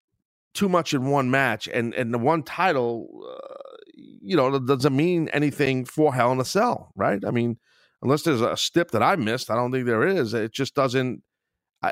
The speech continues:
it, you know, he's the Intercontinental Champ, Seth Rollins, and he's getting a shot at the tag team titles. Okay, great. And then, so every, so there's four guys in the match. Three of them have championships that they possess, and one of them doesn't, and that's Dean Ambrose, <laughs> right? So,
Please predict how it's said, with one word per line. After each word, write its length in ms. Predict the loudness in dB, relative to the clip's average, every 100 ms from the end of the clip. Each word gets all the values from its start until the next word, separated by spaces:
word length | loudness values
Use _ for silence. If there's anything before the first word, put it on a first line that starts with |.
| -4
it, 320 | -8 -6 -8
you 120 | -4
know, 160 | -2 -2
he's 240 | -4 -6
the 100 | -2
Intercontinental 440 | -2 0 0 0 -2
Champ, 280 | -2 -2 -2
Seth 240 | -4 -4
Rollins, 360 | -4 -2 -2 -4
and 100 | -6
he's 80 |
getting 160 | -6 -6
a 20 |
shot 240 | -4 -2 -2
at 60 |
the 80 | -4
tag 260 | -6 -4 -4
team 140 | -10
titles. 400 | -6 -4 -4 -6
Okay, 200 | -6 -6
great. 340 | -2 0 0 -6 _ _ _ _
And 220 | -2 0 2
then, 400 | 2 0 -2 -4
so 240 | 0 0
every, 460 | 2 2 0 -2 -8 _ -10 -6
so 200 | -2 0
there's 180 | 0
four 220 | 0 0 2
guys 280 | 2 0
in 60 | -2
the 40 |
match. 440 | 0 -2 -2 -8 -14 _ _
Three 220 | -2 0
of 60 | 0
them 100 | 0
have 160 | 0 -2
championships 880 | 0 0 0 -6 -6 -8 -8 -12 -14 _ _ _
that 160 | -2 0
they 100 | -2
possess, 600 | -2 0 0 0 -4 -6
and 180 | -4 0
one 140 | 0
of 60 | 0
them 140 | 0
doesn't, 360 | 2 0 0 -4
and 100 | -2
that's 140 | -4 -2
Dean 160 | 0
Ambrose, 440 | 0 0 -4 -12 -10
<laughs> 40 |
right? 240 | -2 -2 0
So, 260 | -4 -4